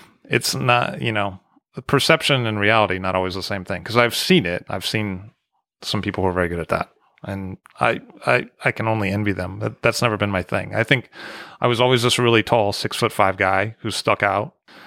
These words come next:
I was always this guy who, even if he was trying to hide, usually got called on in class. Or if I acted one way, people would notice right away. Or I was never in the crowd, I don't think.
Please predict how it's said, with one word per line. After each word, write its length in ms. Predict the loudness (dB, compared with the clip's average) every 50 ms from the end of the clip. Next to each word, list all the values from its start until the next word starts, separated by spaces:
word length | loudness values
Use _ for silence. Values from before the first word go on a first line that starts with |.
| -20 -12 -6
I 60 | -2 -2
was 180 | 0 2 2
always 220 | 2 2 2 2 0
this 160 | -2 -2 0
guy 280 | 2 2 4 4 2 2
who, 540 | 0 -2 -4 -2 -2 -2 -2 -4 -6 -8 -12 _ _ -20 -20 -20 -20 -16 -10 -6 -2
even 220 | 0 2 2 2
if 100 | 2 2
he 60 | 0
was 140 | 0 0 2
trying 160 | 2 2 2
to 60 | 2
hide, 340 | 2 4 4 4 4 2 0
usually 320 | 0 -2 -2 0 0 0 2
got 160 | 2 2 0 2
called 240 | 0 0 2 2
on 340 | 2 2 2 2 -2 -6 -8 -10
in 100 | -10 -6
class. 540 | -2 2 2 4 4 4 2 0 -2 -6
Or 340 | -6 -4 -4 -4 -4 -6 -8 -6
if 140 | -2 2
I 280 | 4 4 4 4 4 2
acted 380 | 2 2 0 0 0 -2 -2 0
one 200 | 0 -2 0 0
way, 200 | 0 0 0 0
people 240 | -2 -4 -4 -4 -6
would 100 | -4 -4
notice 360 | -2 -2 0 -2 -2 0 2
right 140 | 2 2 2
away. 440 | 2 2 2 2 2 2 0 0 -2
Or 320 | -4 -4 -4 -4 -2 0
I 60 | 0 0
was 200 | 0 0 -2 0
never 800 | -2 0 0 2 2 4 4 4 4 4 4 2 2 0 -2 -2
in 200 | -4 -4 -2 -2
the 100 | -4 -6
crowd, 540 | -4 -2 0 0 2 2 0 -2 -6 -8 -8
I 140 | -8 -6 -6
don't 220 | -6 -8 -8 -10
think. 340 | -12 -14 -14 -16 -18 -20